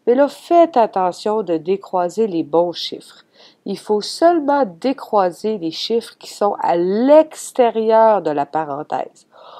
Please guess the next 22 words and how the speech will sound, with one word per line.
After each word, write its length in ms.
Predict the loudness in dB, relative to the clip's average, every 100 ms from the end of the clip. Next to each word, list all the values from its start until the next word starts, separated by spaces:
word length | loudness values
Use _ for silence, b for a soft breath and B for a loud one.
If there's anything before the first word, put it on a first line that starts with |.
| B 0
On 120 | 2
n'a 140 | 2 0
pas 200 | 2 0
le 60 |
droit 320 | 2 2 2
de 100 | 2
toucher 460 | -4 -6 -12 -4 -2
à 60 | -2
ce 260 | -4 -8
qu'il 120 | -4
y 40 | 0
a 40 |
à 80 | 2
l'intérieur. 760 | 2 0 -2 -4 -2 0 0 -4 B B B
Si 240 | -14 0
on 140 | 2 2
change 400 | 2 2 2 0
le 180 | -2 -2
M 160 | -2
N 140 | 0 0
O 100 | -2
quatre, 420 | 0 0 0